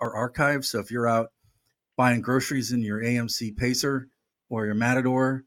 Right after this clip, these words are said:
or maybe you've got a Ford pickup truck, whatever you're driving around to listen to the radio, you can rest assured when you get home, you can plug into the computer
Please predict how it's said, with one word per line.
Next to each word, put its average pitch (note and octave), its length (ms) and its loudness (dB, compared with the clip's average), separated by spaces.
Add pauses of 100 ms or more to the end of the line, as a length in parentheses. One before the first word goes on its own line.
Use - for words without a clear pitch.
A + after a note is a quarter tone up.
(140)
or G2+ 80 -10
maybe G#2+ 240 -4
you've G#2+ 160 -6
got A2+ 160 -2
a G2 60 -6
Ford B2 320 -4
pickup C3+ 280 0
truck, C3 280 -2
whatever F3 400 6 (160)
you're C3+ 180 -2
driving C#3+ 360 4
around B2+ 260 4
to A#2 80 0
listen A#2 300 -2
to A#2 40 -4
the A2+ 80 -2
radio, G#2 460 0 (400)
you A#2+ 100 4
can A2+ 320 2 (640)
rest D3+ 260 8
assured C#3+ 300 4
when B2 120 6
you B2 60 6
get A#2 140 2
home, A2 260 0
you G#2+ 60 -4
can G#2 140 -12
plug C3+ 240 0
into B2 160 0
the A2 80 -10
computer G2 520 -6